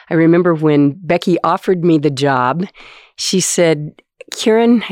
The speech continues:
you don't have computer skills." She said, "But I can teach you computer skills." But she said, "One thing that you do have, you have people skills, and I cannot teach you people skills."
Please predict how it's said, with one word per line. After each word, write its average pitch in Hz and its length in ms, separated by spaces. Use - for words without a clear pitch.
you 214 840
don't 190 340
have 156 460
computer 147 560
skills." - 720
She - 180
said, 165 400
"But 170 120
I 175 140
can 123 220
teach - 320
you - 60
computer 131 520
skills." - 640
But - 180
she - 160
said, 170 260
"One 214 280
thing 240 240
that 214 120
you 165 160
do 170 280
have, 156 520
you 214 220
have 185 320
people 151 320
skills, 151 680
and 160 160
I 160 100
cannot 147 460
teach - 360
you 127 220
people 139 300
skills." - 580